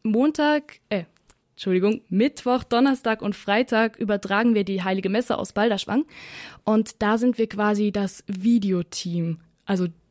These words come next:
in der Videoregie steuern die Kameras und stellen die ganzen Sachen ein,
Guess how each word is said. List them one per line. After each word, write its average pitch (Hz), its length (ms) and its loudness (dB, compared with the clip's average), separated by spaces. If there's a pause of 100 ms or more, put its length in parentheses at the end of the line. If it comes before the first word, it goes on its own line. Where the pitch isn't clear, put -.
in 196 60 0
der 185 160 2
Videoregie 226 580 2 (920)
steuern 190 340 0
die 185 80 -4
Kameras 214 640 0
und 185 220 -6
stellen 196 320 0
die 196 100 -2
ganzen 202 420 0 (280)
Sachen 226 360 -2
ein, 226 300 0